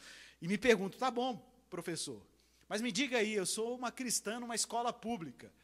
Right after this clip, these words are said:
como eu devo integrar a minha fé nessa instância?" E eu sempre explico: "Olha, primeiro você precisa ser uma cristã ética." Em qual sentido? Não é ética de ser simplesmente um profissional moralmente correto.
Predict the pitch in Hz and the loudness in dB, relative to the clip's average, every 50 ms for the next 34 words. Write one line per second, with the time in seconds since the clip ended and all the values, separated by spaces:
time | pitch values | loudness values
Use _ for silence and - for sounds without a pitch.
0 | _ _ _ _ _ _ - 254 269 277 247 175 226 262 302 302 262 - 226 208 | _ _ _ _ _ _ -8 -4 -4 -4 0 6 6 6 6 6 2 4 4 4
1 | 165 147 175 175 175 170 160 165 160 156 147 - - - 156 170 220 277 - - | 4 6 6 6 6 6 4 0 -2 -2 -2 -6 -6 -2 0 0 0 0 -2 -10
2 | - - - _ _ _ _ _ _ 123 135 175 226 277 277 311 262 - - - | -20 -20 -20 _ _ _ _ _ _ -8 -4 -2 0 2 2 2 4 2 4 4
3 | 233 214 185 151 - - - 104 92 110 160 196 - 269 294 349 - - - 214 | 4 4 4 2 0 -4 -8 -8 -10 -10 -10 -8 -8 -8 -4 -2 -2 -2 2 4
4 | 220 214 - - - - - - - - - - _ _ - 226 190 143 123 120 | 4 4 4 2 -4 -14 -18 -20 -20 -20 -20 -20 _ _ -4 -2 -2 -2 -2 -4
5 | - 220 208 170 147 156 175 202 202 - 240 220 - - 190 185 208 202 - - | -4 -4 -4 -4 -4 -4 -6 -6 -6 -6 -6 -6 -8 -8 -8 -6 -6 -6 -4 -4
6 | 151 151 160 175 175 190 185 - 226 208 - - 160 170 202 165 127 143 151 - | -6 -6 -8 -8 -10 -10 -12 -8 -6 -6 -4 -4 -6 -8 -6 -2 -2 -2 -2 -2
7 | - - - - 85 - _ _ _ _ _ _ _ _ _ _ _ _ _ _ | -4 -6 -6 -12 -18 -18 _ _ _ _ _ _ _ _ _ _ _ _ _ _
8 | 170 190 - 254 302 294 - 277 220 - - 190 175 139 - 214 427 466 240 190 | -8 2 6 6 6 6 6 2 2 0 -2 -2 -2 -4 -6 -6 -4 2 6 8
9 | 214 254 262 - - 180 143 147 147 - 190 185 175 175 - - - - - - | 8 8 6 4 -2 -2 -4 -4 -4 -2 -2 -2 -2 -4 -8 -16 -20 -20 -10 -2
10 | - - 220 226 185 180 156 190 208 - 196 - 196 196 180 - 185 165 160 175 | 0 0 0 0 -2 -4 -6 -4 -4 -6 -8 -6 -6 -4 -2 -2 -2 0 2 0
11 | 170 151 117 110 135 180 202 196 185 165 147 147 165 175 - - - 160 151 131 | 0 0 -2 -4 0 2 4 4 4 2 0 -2 -6 -8 -8 -8 -6 -6 -6 -6
12 | 120 139 135 107 - - | -6 -6 -6 -8 -8 -14